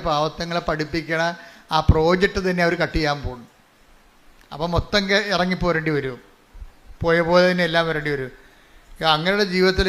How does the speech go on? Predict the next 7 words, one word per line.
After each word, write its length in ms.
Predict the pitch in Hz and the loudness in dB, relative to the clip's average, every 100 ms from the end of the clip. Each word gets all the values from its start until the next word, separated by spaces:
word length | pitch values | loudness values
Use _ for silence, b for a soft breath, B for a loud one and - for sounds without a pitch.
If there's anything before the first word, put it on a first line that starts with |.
| 175 | 2
ഏറ്റവും 360 | 170 170 190 190 180 | 0 0 -2 0 0
ചങ്ക് 240 | 160 165 180 | -2 -2 -2
കണ്ടിക്കണ 340 | 170 165 165 165 | -2 -4 -4 -2
ഒരു 60 | 165 | 0
പ്രശ്നമാണ്. 540 | 147 135 151 131 117 - - _ _ _ _ _ | 0 0 -8 -8 -10 -16 -20 _ _ _ _ _
അപ്പം 140 | - 156 | -10 -6
നമുക്കൊക്കെ 360 | 151 143 165 | -4 -4 -2